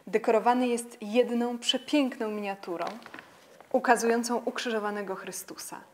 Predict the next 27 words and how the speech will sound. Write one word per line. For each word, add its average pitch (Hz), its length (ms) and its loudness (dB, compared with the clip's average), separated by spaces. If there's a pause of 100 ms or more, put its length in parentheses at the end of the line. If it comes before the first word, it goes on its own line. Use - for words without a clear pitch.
(440)
Ta 240 120 6
miniatura 233 600 2
pokazuje, 226 500 2
jak 220 200 0
bogate 220 540 -2
było 185 520 -6
gdańskie 214 500 -4
środowisko 196 640 -8
artystyczne 196 640 -10
piętnastego 185 640 -10
wieku. 214 440 -12 (200)
Widoczne 240 640 0
są 247 380 -4
w 226 60 -8
niej 220 260 -6
wpływy 208 400 -2
burgundzkie, 185 760 -4 (540)
a 190 60 -4
jej 190 280 2
autor - 580 0 (260)
mógł 285 540 2
kształcić 202 600 -2
się 214 160 -4
w 190 100 -14
warsztacie 196 600 -4
mistrza 233 420 -6
Franke, - 600 -4